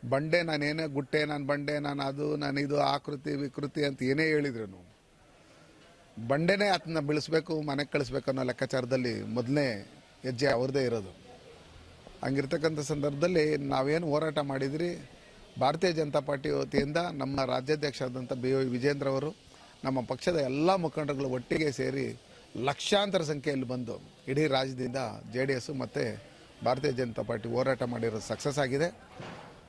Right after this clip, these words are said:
ಸಕ್ಸಸ್ ಆಗಿ ಇವರು ಭಯ ಬಿದ್ದು, "ನಮಗಿನ್ನ ಮೊದಲೇ ಹೋಗಿ ಏನಾದರೂ ಅದು ಇದು ಮಾಡೋದು, ಆ ಜನಗಳು ಇದು ಮಾಡೋಣ" ಅಂತ ಜನಗಳು ದೃಷ್ಟಿಯಲ್ಲಿ ಇವತ್ತು ಇವರು ಖಳನಾಯಕರು. ಯಾವುದೇ ಕಾರಣಕ್ಕೂ ಇವರಲ್ಲಿ ಅಭಿವೃದ್ಧಿ ಮಾಡೋಕ್ಕಾಗಲ್ಲ.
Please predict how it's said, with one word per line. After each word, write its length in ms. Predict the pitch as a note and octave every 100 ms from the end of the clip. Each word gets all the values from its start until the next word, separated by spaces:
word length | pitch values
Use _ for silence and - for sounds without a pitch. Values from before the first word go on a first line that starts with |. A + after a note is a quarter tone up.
| - - -
ಸಕ್ಸಸ್ 420 | F3 - A#3+ G#3+
ಆಗಿ 220 | G3+ G3
ಇವರು 400 | F#3+ F#3+ F#3 F3
ಭಯ 300 | D3 E3 A3+
ಬಿದ್ದು, 420 | G3+ D#3 C#3+ F#2+ - - - - - D3+
"ನಮಗಿನ್ನ 300 | F#3 A3+ A#3
ಮೊದಲೇ 320 | G#3 G#3+ A3+
ಹೋಗಿ 280 | A#3+ A3+ G3+
ಏನಾದರೂ 340 | G3 G3+ G3
ಅದು 180 | F3+ E3+
ಇದು 180 | F#3 F3
ಮಾಡೋದು, 480 | D#3+ D#3+ D#3+ D#3+ D#3
ಆ 140 | D3+
ಜನಗಳು 580 | C#3+ D3 D#3 D#3+ D3+ D3
ಇದು 140 | C#3+ C#3
ಮಾಡೋಣ" 260 | C#3+ C3+
ಅಂತ 140 | C#3 F#3
ಜನಗಳು 800 | C3 C#3+ E3 F#3 F3+ D#3+ - - C3+
ದೃಷ್ಟಿಯಲ್ಲಿ 380 | D3 - E3 E3+
ಇವತ್ತು 300 | D3 D3 -
ಇವರು 200 | D#3 C#3
ಖಳನಾಯಕರು. 800 | - C#3+ D3+ D#3+ - E3+ G3 _ - - - - G3
ಯಾವುದೇ 320 | D3 F3 F#3+
ಕಾರಣಕ್ಕೂ 360 | F#3 E3+ E3+
ಇವರಲ್ಲಿ 380 | F3 D#3 D#3 D3+
ಅಭಿವೃದ್ಧಿ 380 | C#3 C#3+ E3 D#3
ಮಾಡೋಕ್ಕಾಗಲ್ಲ. 580 | D3 C#3 C#3+ C#3 C#3+